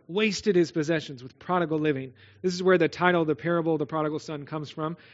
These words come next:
Uh, the word prodigal is only actually used in the New King James Version. Uh, but the word prodigal in the Greek, it speaks of being wasteful or reckless, wild and riotous. Okay? It carries the idea of being completely given up to dissipation and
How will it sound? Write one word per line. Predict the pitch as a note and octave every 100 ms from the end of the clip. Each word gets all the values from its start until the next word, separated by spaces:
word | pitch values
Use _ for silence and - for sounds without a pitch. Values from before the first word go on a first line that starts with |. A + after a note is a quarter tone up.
| - -
Uh, | D3+
the | D#3
word | E3 -
prodigal | F#3+ F#3 E3+
is | D#3+
only | F#3+ G#3+ E3
actually | D3+ E3+ D3+
used | F3 E3+
in | D#3+ C#3
the |
New | D3+ E3
King | D3 E3+ D3
James | B2+ D#3 C#3+
Version. | C#3+ D3 C3+ D#3 - - - -
Uh, | D3 C#3 C#3+
but | E3 E3
the |
word | F3 A3+ A#3
prodigal | - F#3+ F3 E3+ G3
in | G3
the | G#3+
Greek, | D#3 D#3+ F3
it | F#3
speaks | - G3 -
of | G3
being | G#3+ G#3 F#3
wasteful | G3 B3 - - F#3 C#3+ - - -
or | F#3+ F#3+
reckless, | F3 B3 A#3+ F#3 D#3+ C3+ - - _ _
wild | F3 A#3 A3 A3 G3+ E3
and | E3 D#3
riotous. | F#3 G3 G#3 F#3 - E3 C3+ - - - -
Okay? | F#3+ G#3+
It | A3+
carries | A#3+ B3+ G#3
the | A3+
idea | G#3+ A#3+ A3
of | F3+
being | A3 G#3
completely | - G3 - C4 D4 C#4+
given | G#3 B3+ B3 A#3 -
up | B3 B3 -
to | A3
dissipation | F3 C#3+ A#3+ G#3+ A#3 - A#3 A3 F#3+ E3+
and | E3+